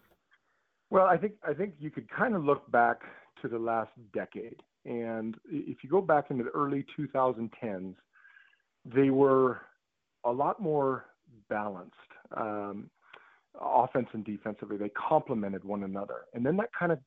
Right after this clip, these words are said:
that kinda started to slip, i-, i-, as you recall, which, you know, which ultimately led it to the removal of Rob Ash. They got very, very offensive heavy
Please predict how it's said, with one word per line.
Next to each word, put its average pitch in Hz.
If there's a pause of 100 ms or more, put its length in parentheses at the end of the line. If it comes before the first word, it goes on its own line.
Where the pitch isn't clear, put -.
(140)
that 131
kinda 170
started 131
to 107 (120)
slip, 120 (220)
i-, -
i-, 123
as 110
you 113
recall, 107
which, 139 (100)
you -
know, 160
which 143
ultimately 147 (500)
led 135
it 147 (100)
to 135
the 127
removal 147
of 120
Rob 123
Ash. 147 (100)
They 107
got 104 (120)
very, 131
very 151 (800)
offensive 156
heavy 170